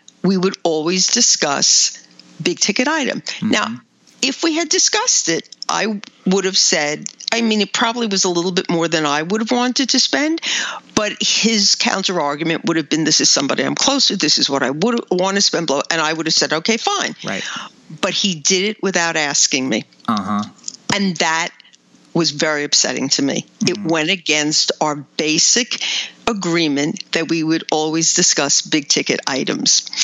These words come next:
Speaker 2: Yeah.
Speaker 1: So there's emotion behind it. Now,
Speaker 2: Mm-hmm.
Speaker 1: I can't tell you what the emotion is gonna be. It depends on who the individuals are. But if you're going to have a money discussion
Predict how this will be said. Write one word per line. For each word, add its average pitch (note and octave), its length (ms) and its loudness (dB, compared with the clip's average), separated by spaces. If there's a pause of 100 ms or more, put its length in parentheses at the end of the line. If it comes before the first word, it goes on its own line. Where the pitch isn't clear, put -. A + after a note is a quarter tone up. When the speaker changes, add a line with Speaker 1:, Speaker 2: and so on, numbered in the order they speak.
(140)
Speaker 2:
Yeah. - 300 -4
Speaker 1:
So G3+ 720 2 (1300)
there's G#3+ 580 2
emotion G#3 540 0
behind C3+ 420 0
it. - 120 -4 (220)
Now, F3+ 320 2
Speaker 2:
Mm-hmm. A2+ 80 -6 (280)
Speaker 1:
I G#3 260 0
can't C#4 380 0
tell F4 220 0
you G3+ 140 0
what E3+ 160 -2
the F#3+ 80 2
emotion G3 480 0
is C#3 140 2
gonna C#3 180 0
be. - 240 -2 (520)
It E3 140 -2
depends G3+ 1080 0
on E3+ 300 0
who D#3+ 180 0
the E3 200 0
individuals D3 580 0
are. G#3 300 0 (880)
But G3 380 0 (100)
if A3 220 -2
you're G#3+ 80 2
going G#3 360 0
to D4+ 120 0
have C4 240 0
a A#3+ 40 -2
money B3 300 0
discussion F3+ 680 0